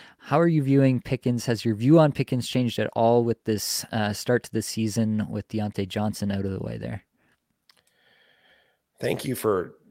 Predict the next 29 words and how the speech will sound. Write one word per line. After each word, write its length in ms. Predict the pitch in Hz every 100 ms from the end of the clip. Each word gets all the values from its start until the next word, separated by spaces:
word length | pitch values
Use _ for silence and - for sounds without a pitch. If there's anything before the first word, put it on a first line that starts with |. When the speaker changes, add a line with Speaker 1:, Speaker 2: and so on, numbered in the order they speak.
| 165
Speaker 2:
not 320 | 117 104 -
letting 180 | 110 107
me 80 |
go 140 | 101 101
off 160 | 101
an 60 | 95
edge 160 | 92 90
without 340 | 92 90 -
sliding 360 | - 104 101 98
in 120 | 92
that 200 | 92 90
D 160 | 104
J, 440 | 98 104 95 92 -
uh, 200 | - 95 -
the 160 | 98 - _
Deontay 340 | 110 110 107 92
Johnson 400 | 98 98 - 82
bit, 240 | 90 -
because 380 | - - 92 87
I, 160 | 98 101
I 40 | 104
was 120 | 101
Speaker 1:
<laughs> 0 |
Speaker 2:
about 240 | 98 104
to 80 | -
just 160 | 95 -
go 100 | 98
off. 220 | 95 -
No, 160 | 82